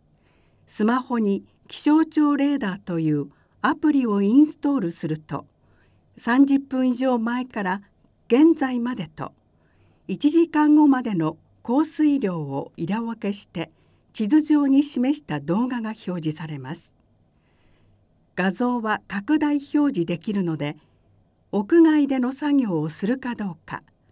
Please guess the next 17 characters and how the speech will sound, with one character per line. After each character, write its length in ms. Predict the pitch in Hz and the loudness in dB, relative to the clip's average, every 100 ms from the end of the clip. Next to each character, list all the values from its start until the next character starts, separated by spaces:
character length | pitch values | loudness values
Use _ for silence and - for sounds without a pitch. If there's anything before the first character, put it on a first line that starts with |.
| _ _ _ _ _ _ - | _ _ _ _ _ _ -4
傘 380 | 262 294 320 | -4 0 0
を 80 | 269 | 2
持 140 | 240 269 | 2 0
っ 40 | |
て 280 | - 185 170 | -2 -2 -2
出 140 | 180 | 0
か 140 | 202 302 | -2 -2
け 140 | 302 | -2
た 180 | 294 285 | -2 -4
方 260 | 262 294 | 0 0
が 200 | 262 190 | 0 -2
良 280 | 175 185 285 | -2 0 4
い 80 | 320 | 4
か 220 | 320 262 | 2 -4
な 160 | 254 254 | -2 -4
ど 160 | 190 | -4
を 220 | 156 139 | -4 -6